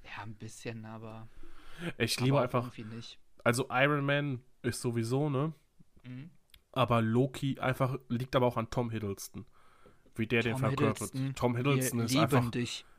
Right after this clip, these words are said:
Speaker 2: ein grandioser Schauspieler und diese
Speaker 1: Hammer.
Speaker 2: Loki-Figur passt ihm einfach wie auf den Leib geschneidert, finde ich.
Speaker 1: Apropos Tom Hiddleston, kennst du den Steven Spielberg-Film Gefährten?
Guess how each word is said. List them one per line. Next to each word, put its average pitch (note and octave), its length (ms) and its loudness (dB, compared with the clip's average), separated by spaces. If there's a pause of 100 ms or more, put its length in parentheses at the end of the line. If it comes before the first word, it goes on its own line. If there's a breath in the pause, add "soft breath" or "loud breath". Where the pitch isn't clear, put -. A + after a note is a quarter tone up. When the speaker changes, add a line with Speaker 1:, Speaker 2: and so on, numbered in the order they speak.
(220 soft breath)
Speaker 2:
ein G#2+ 180 -6 (180)
grandioser A2+ 680 -2
Schauspieler G#2+ 520 -2
und G2+ 180 -8
diese G#2+ 300 -4
Speaker 1:
Hammer. A#2 300 0
Speaker 2:
Loki-Figur A#2 640 -2
passt - 260 -2
ihm A2+ 140 -4
einfach A2 420 -2 (640 soft breath)
wie A#2 180 0
auf A#2 140 -2
den A2 120 -4
Leib G#2 220 -4
geschneidert, G2+ 560 -8
finde G2+ 300 -10
ich. - 120 -16
Speaker 1:
Apropos C#3+ 520 -4
Tom B2 220 -8
Hiddleston, C3+ 460 -10
kennst - 460 -12
du C#3 80 -8
den C3+ 220 -8
Steven C3 420 -12
Spielberg-Film C3 800 -10
Gefährten? C3+ 580 -10